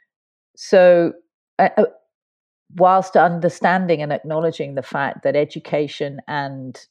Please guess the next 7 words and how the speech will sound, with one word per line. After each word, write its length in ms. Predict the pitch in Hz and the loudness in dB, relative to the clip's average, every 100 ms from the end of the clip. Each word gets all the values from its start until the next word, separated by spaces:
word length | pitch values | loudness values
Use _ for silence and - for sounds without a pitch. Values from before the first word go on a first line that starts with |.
| _ _ - | _ _ -12
improvement 840 | 139 120 - 160 165 - 135 127 | -12 -10 -4 -4 -4 -8 -14 -10
is 220 | 139 - | -10 -6
one 180 | 143 147 | -2 -2
of 160 | 160 - | -2 -4
the 60 | - | -6
ways 380 | 135 139 131 139 | -2 -2 -4 -8
of 240 | 123 - | -10 -12